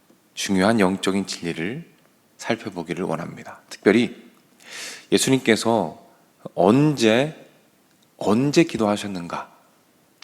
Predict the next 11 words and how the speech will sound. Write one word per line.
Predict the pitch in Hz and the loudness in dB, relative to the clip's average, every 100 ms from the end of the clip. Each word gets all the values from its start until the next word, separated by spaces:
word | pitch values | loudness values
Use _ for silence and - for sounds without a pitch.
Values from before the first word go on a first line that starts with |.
| - | -4
이 | 104 | 2
부분에 | 110 113 117 | 4 6 6
대해서 | 92 80 80 117 90 - - - _ _ | 4 -2 -2 -4 -4 -14 -20 -20 _ _
함께 | - 98 - 76 - _ _ _ _ _ _ | -10 -8 -6 -8 -10 _ _ _ _ _ _
살펴보고자 | - 110 95 92 85 87 76 78 78 | -4 -4 -2 -4 -4 -6 -6 -6 -6
합니다. | - - 71 - - _ _ _ - - - - - - - - _ _ _ _ | -8 -12 -12 -14 -20 _ _ _ -20 -20 -18 -18 -20 -20 -20 -20 _ _ _ _
오늘 | 117 117 | -2 2
본문에 | 117 120 131 | 4 4 4
보면 | 104 95 135 101 73 - _ _ _ _ _ - | 4 2 2 0 -6 -16 _ _ _ _ _ -2
예수님께서 | 95 120 117 95 90 85 87 123 165 _ _ _ | 0 2 2 0 -2 -2 -4 -6 -12 _ _ _
계속해서 | - - - - - 147 - 143 127 143 147 151 | -6 -4 -2 -4 -6 -8 -4 -2 0 2 2 2